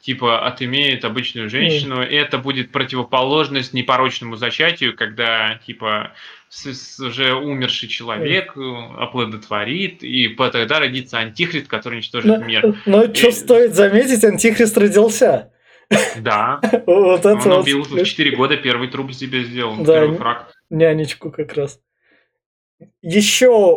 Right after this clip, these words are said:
Speaker 2: он очень любил дочку хозяев, и, но не смог ее спасти от суицида, чему я вам
Speaker 1: Ну,
Speaker 2: не
Speaker 1: это
Speaker 2: рекомендую.
Speaker 1: знаешь. Вот здесь, кстати, насчет суицидов, дочек хозяев, вот этот дом, вот заметь,
Speaker 2: Да.
Speaker 1: дом.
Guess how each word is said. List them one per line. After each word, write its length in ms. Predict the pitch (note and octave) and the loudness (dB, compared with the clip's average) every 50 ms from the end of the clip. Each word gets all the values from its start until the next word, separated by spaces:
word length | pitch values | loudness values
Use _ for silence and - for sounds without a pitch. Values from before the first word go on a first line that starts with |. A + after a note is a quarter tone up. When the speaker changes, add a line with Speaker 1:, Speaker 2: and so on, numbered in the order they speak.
| E3 - | 4 4
Speaker 2:
он 220 | F#3+ F#3+ G3+ G#3+ A3 | 4 4 6 6 6
очень 340 | A3+ G#3+ - - F3+ E3 D#3 | 4 2 0 -2 -2 -2 0
любил 380 | E3 F3 F3 F#3+ F#3+ D#3 C#3+ C#3 | 0 0 2 4 4 4 4 2
дочку 500 | C#3+ C#3 - E3+ E3+ E3+ - - - C#3 | 2 4 6 6 4 2 -2 -8 -8 -6
хозяев, 720 | - - E3 D3 D3+ E3 F#3+ A3+ C4 D4+ C#4 - - - _ _ _ _ _ _ _ _ _ _ _ _ _ _ _ _ _ _ _ _ _ _ _ _ _ _ _ _ _ - | -4 -2 0 2 4 4 6 6 4 2 0 -2 -6 -20 _ _ _ _ _ _ _ _ _ _ _ _ _ _ _ _ _ _ _ _ _ _ _ _ _ _ _ _ _ -4
и, 100 | F#3+ F#3 | -2 -2
но 380 | F#3+ G3 G3+ G#3+ F#3+ F#3 G3+ | 0 0 0 2 4 4 6
не 120 | G#3 G#3 G#3 | 6 6 4
смог 360 | G3+ G#3 G#3+ G#3 G3+ G3+ - | 4 4 4 4 4 4 2
ее 140 | F#3 E3 E3 D#3+ | 2 2 2 2
спасти 480 | - - - E3+ E3 - - - D3+ | 2 2 0 0 0 -2 -6 -6 -4
от 160 | C#3+ C#3 C#3 - | -4 -4 -4 -6
суицида, 540 | - - D#3+ D#3 D3 - - D#3 D3+ F#3 G#3 | -4 -2 -2 -2 -2 -2 -4 -2 0 -2 -2
чему 260 | - - A3 A3 G#3+ | 0 2 2 4 4
я 60 | G#3 | 6
вам 180 | G#3 G#3 G#3 G3 | 6 6 4 4
Speaker 1:
Ну, 60 | F3+ | 4
Speaker 2:
не 60 | F3+ | 2
Speaker 1:
это 100 | F#3 G3 | 2 0
Speaker 2:
рекомендую. 320 | - F3 E3 - - F3 D#3 | 0 0 0 0 0 -2 0
Speaker 1:
знаешь. 520 | E3 E3+ F3 F3+ F3 F3 D#3 C3+ - - - G#3+ G#3 - - | 2 2 4 4 2 2 0 -2 -4 -6 -10 -10 -8 -4 -2
Вот 120 | D#3 E3 | -2 -2
здесь, 220 | E3 G3+ A3+ G#3+ | 0 0 -2 -4
кстати, 760 | - - - F#3+ F3 - - E3+ E3 D#3 C#3+ C#3 C3+ C3 B2+ B2 | -4 -4 -4 -4 -4 -2 0 0 2 4 4 4 4 4 2 0
насчет 380 | B2+ C3+ C#3+ - - D#3 C#3+ - | -2 -4 -6 -6 -8 -10 -12 -12
суицидов, 840 | - - E3 D#3+ E3 _ - - - F#3+ F#3 F#3 F3+ E3 E3 D3 C3+ C3 | -10 -10 -10 -10 -10 _ -18 -12 -6 -4 -4 -4 -4 -4 -6 -8 -8 -6
дочек 400 | C#3 D3+ D3+ D3+ - C#3+ C3+ - | -4 -4 -4 -4 -6 -10 -10 -8
хозяев, 680 | - C#3+ C#3 C3 C#3 D#3 E3 E3 D#3 D#3 D#3 C#3 A#2+ - | -6 -6 -6 -6 -4 -2 -2 0 0 0 -2 -6 -8 -10
вот 200 | A#2 A2+ B2 C3 | -12 -12 -10 -10
этот 220 | D3+ C#3 B2 C3+ C#3+ | -12 -12 -12 -8 -2
дом, 340 | D3 F#3+ F#3 D3 G#2+ G#2+ - _ _ _ - | 0 0 0 0 -2 -6 -12 _ _ _ -16
вот 160 | - B2 - | -16 -14 -10
заметь, 320 | - D3+ E3+ G3 F3 E3 D3+ | -8 -4 0 2 4 4 4
Speaker 2:
Да. 60 | C3+ | 2
Speaker 1:
дом. 340 | B2 C#3 C#3 B2 G2+ F#2+ | 0 -2 -2 -2 -2 -6